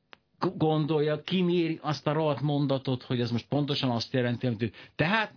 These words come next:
minimum háromszor annyit dolgozik azért a cikkért, ami ugyanannyi pénzt kap,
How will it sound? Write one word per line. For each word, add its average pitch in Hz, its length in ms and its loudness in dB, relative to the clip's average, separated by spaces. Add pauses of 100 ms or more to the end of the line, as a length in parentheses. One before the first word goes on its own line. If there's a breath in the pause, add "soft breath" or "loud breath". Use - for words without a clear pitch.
(120)
minimum 127 840 0
háromszor 98 640 -2
annyit 90 300 0
dolgozik 95 600 -2
azért 98 280 0
a 92 60 -2
cikkért, 139 580 -4
ami 156 200 0
ugyanannyi 156 420 0
pénzt 113 340 -4
kap, 131 240 0